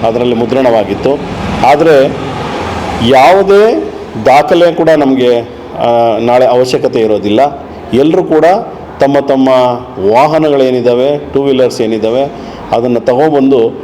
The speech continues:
ಹೆಲ್ಮೆಟ್ನ ಪಡ್ಕೊಂಡು ಹೋಗ್ಬೋದು. ನೀವು ಯಾವುದೇ ದಾಖಲಾತಿನೂ ಕೂಡ ನಮಗೆ ಸಲ್ಲಿಸೋ, ಆ,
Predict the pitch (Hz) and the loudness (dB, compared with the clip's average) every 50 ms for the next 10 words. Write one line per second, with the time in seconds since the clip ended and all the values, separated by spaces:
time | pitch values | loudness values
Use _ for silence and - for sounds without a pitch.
0 | - - - 113 123 131 139 147 143 127 - 143 135 131 131 127 110 110 127 120 | -14 -8 -4 -2 0 0 0 0 -2 -2 -2 -2 -2 0 -2 -2 -2 -2 -2 -2
1 | 110 107 101 90 101 104 101 127 135 135 135 - 113 120 120 113 113 113 127 139 | -2 -2 -2 -2 -2 -2 0 -2 -2 -4 -4 -4 -2 0 0 2 2 2 2 2
2 | 135 147 139 117 123 117 117 - 120 117 107 - 113 107 107 107 117 127 151 196 | 2 2 2 4 2 0 0 0 -2 -4 -2 -2 -2 -2 -2 0 0 0 0 0
3 | - - - - - - - - - 107 113 117 120 117 110 113 110 107 104 - | -2 -8 -14 -14 -14 -14 -14 -6 -2 -2 0 0 0 0 0 0 0 0 -2 -2
4 | - 127 127 127 127 131 123 120 113 104 104 - - - - - - - - 113 | -2 -2 0 -2 -2 0 0 0 0 0 -2 -6 -10 -14 -14 -14 -14 -8 -6 -4
5 | 107 | -2